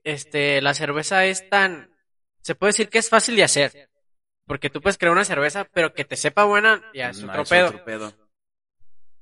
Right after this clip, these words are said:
Speaker 1: Y que te dure es otra cosa, güey. El agua tiene que ser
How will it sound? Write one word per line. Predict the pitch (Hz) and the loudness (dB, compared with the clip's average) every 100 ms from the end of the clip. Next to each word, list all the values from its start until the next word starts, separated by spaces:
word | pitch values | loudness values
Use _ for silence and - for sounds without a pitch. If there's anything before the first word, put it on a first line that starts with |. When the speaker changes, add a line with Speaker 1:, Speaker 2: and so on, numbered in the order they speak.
| _ | _
Speaker 1:
Y | 170 147 | -8 -4
que | 156 | -4
te | - | -2
dure | 143 180 220 | 0 2 2
es | 185 | 0
otra | 151 151 | -4 -6
cosa, | 151 202 190 | -6 -6 -6
güey. | 160 147 - | -8 -10 -8
El | 143 151 | 2 4
agua | 180 233 - - - | 4 2 0 -20 -12
tiene | 156 165 | -8 -8
que | 180 180 | -10 -8
ser | 180 185 185 | -4 -6 -8